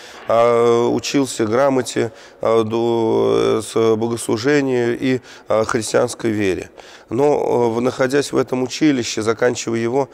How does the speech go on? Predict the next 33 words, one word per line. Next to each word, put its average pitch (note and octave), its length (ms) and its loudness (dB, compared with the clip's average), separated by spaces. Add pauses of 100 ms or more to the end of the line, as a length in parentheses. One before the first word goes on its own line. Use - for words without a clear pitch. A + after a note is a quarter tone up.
(280)
э, A2 140 4
у B2 300 2
прав-, C#3 260 2
э, B2 280 2
с, - 160 -8
э, B2 720 2
отца C#3 320 0
Иоанна C3+ 400 2
умирает B2 480 0
отец. G#2 480 -4 (340)
И, B2 280 0
а, A#2+ 420 2
с, - 200 -12
э, A#2+ 880 2
с, - 200 -16
э, A#2 300 4
и, A#2 100 0 (360)
э, A2+ 60 2
старый, B2+ 380 2
э, A#2 260 0
будущий B2 480 -2
Иоанн, C3 360 0 (400)
а, A2+ 100 -2
старец B2 420 0
Иоанн C3+ 420 2
<clears throat> - 40 -20 (840)
решает B2+ 680 2
от-, B2 200 0
а, B2 180 2
за-, A#2 140 0
а, B2 300 2
ос-, A#2+ 320 -2
окончить, A#2+ 720 0